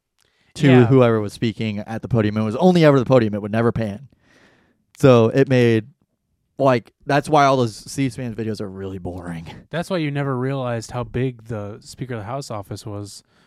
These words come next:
Speaker 2: Speaker of the House room, the place you go
Speaker 1: They
Speaker 2: in
Speaker 1: just, yeah, the room.
Speaker 2: until January
Speaker 1: The,
Speaker 2: sixth.
Speaker 1: the House of Representatives, yeah.
Speaker 2: It wasn't until January sixth we realized that place was
Speaker 1: There's
Speaker 2: that big.
Speaker 1: two stories. It's got, you know.
Speaker 2: A lot of room to yell.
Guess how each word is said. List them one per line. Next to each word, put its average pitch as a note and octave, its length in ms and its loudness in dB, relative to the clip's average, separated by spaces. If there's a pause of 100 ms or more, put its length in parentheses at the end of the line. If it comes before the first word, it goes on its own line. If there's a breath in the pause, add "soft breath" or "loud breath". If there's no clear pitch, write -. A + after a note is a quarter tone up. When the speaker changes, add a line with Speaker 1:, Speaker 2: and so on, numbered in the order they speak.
(120)
Speaker 2:
Speaker C3+ 240 -2
of B2 40 -2
the A2 60 -4
House B2+ 360 -6
room, G#2+ 460 -6
the A#2 80 -8
place C#3 400 -6 (140)
you - 80 -20
go C3 160 -2
Speaker 1:
They D3 80 2
Speaker 2:
in G#2+ 80 -4
Speaker 1:
just, B2 280 -2
yeah, C3+ 200 -2
the A2 140 -4
room. C3 520 4
Speaker 2:
until C#3 320 -2
January B2 440 -2
Speaker 1:
The, B2 40 -2
Speaker 2:
sixth. F#3 300 -6
Speaker 1:
the B2 100 -2
House C#3 180 -2
of D3+ 60 -4
Representatives, B2+ 480 -6
yeah. C#3 240 -2 (160)
Speaker 2:
It C3+ 60 -8
wasn't C3 260 -4
until D3 100 2
January C#3+ 380 0
sixth F3 240 -4
we C3+ 80 -4
realized C3+ 320 -4
that C3+ 140 -6
place C#3+ 200 -6
was B2+ 120 -10
Speaker 1:
There's C3+ 180 -2
Speaker 2:
that - 0 -
big. F3 180 -6
Speaker 1:
two F3 200 -2
stories. D#3+ 800 -6
It's A2 80 -20
got, A2+ 320 -14
you A#2+ 80 -18
know. - 100 -18
Speaker 2:
A C6+ 1000 -12
lot B2 120 -6
of B2 80 -4
room B2+ 200 -2
to A#2 80 -8
yell. A#2 520 -10